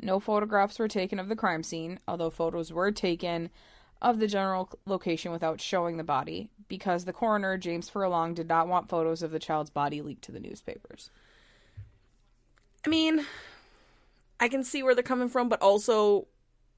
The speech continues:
Speaker 2: you gotta get the evidence
Speaker 1: Mm-hmm.
Speaker 2: taken, you know? Like, I can see where he's like,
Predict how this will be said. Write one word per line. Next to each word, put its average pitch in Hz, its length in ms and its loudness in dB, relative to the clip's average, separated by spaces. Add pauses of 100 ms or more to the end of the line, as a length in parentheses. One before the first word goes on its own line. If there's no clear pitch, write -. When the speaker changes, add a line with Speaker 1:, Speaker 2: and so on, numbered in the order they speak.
(380)
Speaker 2:
you 226 120 -8
gotta 254 240 6
get 220 180 0
the 170 80 4
evidence 175 600 4
Speaker 1:
Mm-hmm. - 120 -6
Speaker 2:
taken, 170 480 0
you 170 140 0
know? 170 220 2
Like, 165 260 2
I 185 80 -2
can 190 140 -6
see 196 120 -4
where 185 100 -2
he's 175 200 -6
like, 175 120 -6